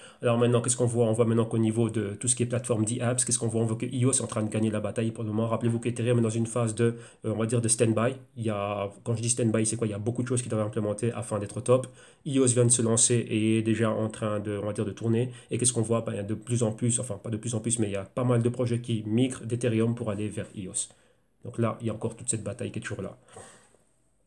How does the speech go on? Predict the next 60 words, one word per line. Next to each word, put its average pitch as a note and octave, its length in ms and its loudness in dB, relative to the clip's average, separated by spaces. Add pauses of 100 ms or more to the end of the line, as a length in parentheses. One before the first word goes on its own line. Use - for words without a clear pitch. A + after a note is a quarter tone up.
(200)
Maintenant, B2+ 200 4
qu'est-ce B2 160 4
qui B2+ 60 2
se - 60 4
passe ? C3+ 280 4
On B2 80 6
revient B2+ 340 6
maintenant B2 180 8
sur B2 200 4
ios B2 100 4
et B2+ 140 2
rappelez-vous, A#2+ 260 2
il B2+ 60 4
y - 20 6
avait A#2 120 4
une A#2+ 120 4
news D3 120 4
qui - 120 0
avait B2 140 2
déjà B2 160 0
été B2 160 0
donnée A#2+ 240 4
à A#2 40 6
un A2+ 40 4
moment A2+ 120 2
donné A#2 220 2
qui B2+ 140 -2
voulait A#2 160 2
faire A#2+ 160 0
le A#2 80 0
ios C3 240 -2
Finex, - 560 2 (240)
qui - 80 -12
était A#2+ 180 -6
une, A#2+ 180 6
un A#2 180 4
exchange B2 440 2
décentralisé. B2 840 2
Et A2+ 80 0
rappelez-vous A2+ 300 -2
que A#2 80 -2
Bitfinex, A#2 460 0
donc, A#2 120 -2
c'était A#2+ 200 -2
une A2+ 120 2
collaboration A2 460 -2
entre A2+ 300 -2
ios A#2+ 260 2 (280)
et A2 140 0
Bitfinex, A2 400 -2
donc G#2+ 120 -6
principalement A2 460 -2
Block A2 280 -2
One, A2 260 0
euh, G#2+ 120 -4
la G2+ 100 -4
boîte B2 300 2
qui A2 160 -4
utilise A2 440 -2
ios. A2+ 380 0